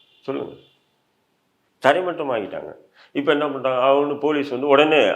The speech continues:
ஆர்ப்பாட்டம் போராட்டத்துக்கு இவனுங்களே தலைமை. எப்படி பாருங்க, அங்க உடனே மறியல் நடக்குது, மக்கள் எழுச்சி பெறாங்க. இது எப்படி இடிக்கலாம்? அது முந்நூறு, நானூறு ஆண்டுகள் பழமையானதுன்னு சொல்லி மக்கள் கொதிச்சு வராங்க. கொதிச்சு வரக்கூடிய மக்களை வந்து இவனுங்க என்ன பண்றாங்க?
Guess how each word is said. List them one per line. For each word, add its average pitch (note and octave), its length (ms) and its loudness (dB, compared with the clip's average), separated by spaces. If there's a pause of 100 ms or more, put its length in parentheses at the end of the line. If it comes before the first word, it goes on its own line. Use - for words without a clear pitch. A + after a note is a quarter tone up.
ஆர்ப்பாட்டம் D3 440 2
போராட்டத்துக்கு C#3+ 460 2
இவனுங்களே D#3 360 4
தலைமை. B2+ 380 0
எப்படி C3 220 -2
பாருங்க, G2 320 -2 (520)
அங்க A2 160 0
உடனே B2+ 260 2
மறியல் C#3 400 4
நடக்குது, A#2 280 -2
மக்கள் A#2+ 400 0
எழுச்சி A#2+ 280 -4
பெறாங்க. A2 400 -2 (100)
இது A2+ 140 -2
எப்படி C3+ 180 -4 (100)
இடிக்கலாம்? A#2+ 500 2
அது G#2+ 180 -4
முந்நூறு, A#2+ 380 -4
நானூறு A#2+ 400 0
ஆண்டுகள் C3 420 0
பழமையானதுன்னு A2+ 640 -4
சொல்லி C#3 160 -8 (320)
மக்கள் A#2 420 0
கொதிச்சு C3 340 -4 (280)
வராங்க. A2 280 0 (140)
கொதிச்சு D3+ 420 -4
வரக்கூடிய C3 460 2
மக்களை C3 420 2
வந்து C#3+ 240 0
இவனுங்க C3+ 200 0
என்ன C#3+ 100 0
பண்றாங்க? B2+ 340 -4